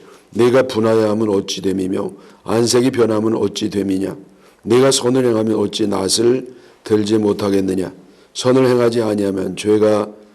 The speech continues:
문에 엎드러지느니라. 죄가 너를 원하나 너는 죄를 다스릴지니라." 가인이 그의 아우 아벨에게 말하고, 그들이 들에 있을 때에 가인이 그의 아우 아벨을 쳐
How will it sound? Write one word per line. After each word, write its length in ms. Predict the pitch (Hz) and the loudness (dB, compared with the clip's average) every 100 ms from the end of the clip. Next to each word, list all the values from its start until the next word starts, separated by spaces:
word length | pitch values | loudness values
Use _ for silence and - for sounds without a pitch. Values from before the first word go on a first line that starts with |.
| - | -8
문에 300 | 104 120 127 | -2 2 2
엎드러지느니라. 1120 | 107 - 110 104 104 101 104 98 95 95 - - _ _ _ | 2 0 2 2 2 0 -2 -2 -2 -4 -8 -18 _ _ _
죄가 300 | - 123 135 | 0 2 2
너를 340 | 117 117 120 | 4 4 4
원하나 460 | 107 107 101 98 90 | 2 0 0 -2 -4
너는 520 | 98 104 107 107 104 - - - | -2 0 0 -2 -4 -12 -20 -10
죄를 420 | - 110 113 120 | 0 2 4 4
다스릴지니라." 880 | 117 98 92 98 98 98 95 92 87 - _ _ - - _ _ _ | 2 -2 0 0 0 -2 -4 -4 -6 -12 _ _ -20 -20 _ _ _
가인이 380 | - 117 123 139 | -2 2 4 4
그의 220 | 131 139 | 4 2
아우 280 | 113 117 120 | 4 2 2
아벨에게 480 | 104 104 110 104 110 | 0 2 2 2 0
말하고, 540 | 101 95 92 98 139 | 0 -2 -4 -4 -4
그들이 560 | 110 107 107 110 107 - - - | -2 -2 2 2 2 -4 -20 -12
들에 240 | - 104 | -2 2
있을 240 | 107 107 101 | 2 0 -2
때에 460 | 104 98 123 95 - - - _ - | 0 2 2 0 -6 -20 -20 _ -10
가인이 460 | 104 110 113 113 | 0 2 4 2
그의 220 | 110 107 110 | 2 2 2
아우 340 | 101 104 101 | 2 0 0
아벨을 680 | - 92 98 110 120 135 135 - - - | -2 -2 2 2 4 0 -2 -14 -20 -10
쳐 500 | - 98 101 98 | -2 2 2 0